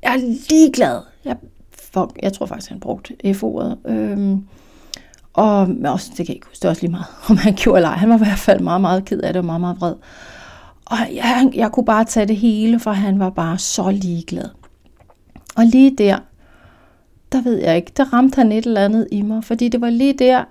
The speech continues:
at jeg tænkte, "Det her virker jo ikke." Hvis han er helt ligeglad med, at jeg står her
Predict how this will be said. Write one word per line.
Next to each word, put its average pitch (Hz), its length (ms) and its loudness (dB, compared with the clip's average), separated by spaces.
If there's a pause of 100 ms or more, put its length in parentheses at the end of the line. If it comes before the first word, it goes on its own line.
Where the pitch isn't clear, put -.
(180)
at 233 180 0
jeg 214 140 -2
tænkte, 202 560 -2 (600)
"Det 156 80 -4
her 190 200 0
virker 175 360 -2
jo 214 200 0
ikke." - 300 -16 (840)
Hvis 214 140 -4
han 233 180 6
er 247 40 4
helt 233 400 2
ligeglad 214 480 0
med, 190 300 2
at 202 80 0
jeg 202 180 0
står - 300 -6
her 202 240 0